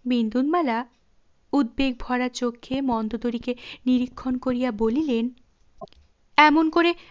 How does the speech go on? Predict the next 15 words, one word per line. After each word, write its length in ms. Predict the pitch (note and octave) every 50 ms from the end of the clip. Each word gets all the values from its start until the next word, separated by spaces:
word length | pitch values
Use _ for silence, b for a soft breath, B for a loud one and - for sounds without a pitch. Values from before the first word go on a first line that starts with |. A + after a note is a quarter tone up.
| b b
না 240 | C4+ D4+ D4+ D4 D4
ঘুমিয়ে 380 | B3+ - D#4 D#4 D#4 D#4+ D#4+
ঘুমিয়ে 360 | D#4 - E4 D#4+ E4 E4 E4+ E4 - _ _ _ _ _ _ -
কদিন 420 | - E4 D#4+ D#4+ C#4+ E4 E4+ E4
বাঁচবি 400 | D4+ D4+ D4 C#4+ C#4+ - - G4
মন্দা? 400 | D4 C4 B3+ B3+ B3 B3+ B3+ - - - _ _ - _ _ _ _ _ _ _ _ _ _ _ _ _ _ _ _ _ _ _ _ _ - C#4
দিনের 340 | C4 D#4 D4+ D4 D#4+ D#4+ D4+
বেলা 300 | D4+ D#4 D#4 E4 G4 - b b b b -
তোর 120 | D#4+ D#4
চোখে 340 | D#4 - F4 D#4+ - - F#4 -
ঘুম 220 | D#4 D4+ D4 C4
নেই, 240 | A#3+ A3+ G#3+ F#3+ - _ _ _ _ _ _ -
রাত্রে 420 | C4+ D4 C#4+ C#4+ C#4+ - D4+ D4+
জলদস্যুর 720 | B3+ D4 C#4+ C#4 C#4+ C#4 - D4 C#4 - - - D4 C#4
ভয়ে 380 | A#3+ A#3 - C4+ C4+ C#4 E4+